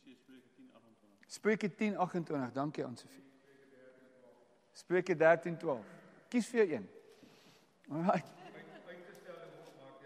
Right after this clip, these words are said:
Uitgestelde hoop maak jou hart siek. Hope defers.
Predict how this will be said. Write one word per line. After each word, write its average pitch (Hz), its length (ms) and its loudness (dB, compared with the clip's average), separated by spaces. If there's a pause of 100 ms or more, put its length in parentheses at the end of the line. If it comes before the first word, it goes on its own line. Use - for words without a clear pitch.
(1080)
Uitgestelde 196 680 6
hoop 165 280 2
maak 156 240 2
jou 143 80 -2
hart 135 200 -2
siek. - 320 -14 (160)
Hope 196 320 6
defers. 151 560 -2